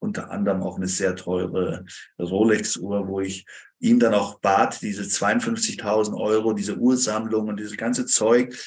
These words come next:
was er von mir hatte, sollte er meiner Mutter zurückgeben. Die komme, äh, jetzt, äh, nach Thailand und würde das abholen. Und er hat gem-, auch gemeint, ja, ja,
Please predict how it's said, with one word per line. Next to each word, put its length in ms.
was 220
er 100
von 200
mir 200
hatte, 460
sollte 460
er 180
meiner 240
Mutter 320
zurückgeben. 840
Die 240
komme, 680
äh, 360
jetzt, 560
äh, 880
nach 260
Thailand 500
und 160
würde 180
das 260
abholen. 680
Und 140
er 120
hat 80
gem-, 120
auch 220
gemeint, 380
ja, 100
ja, 440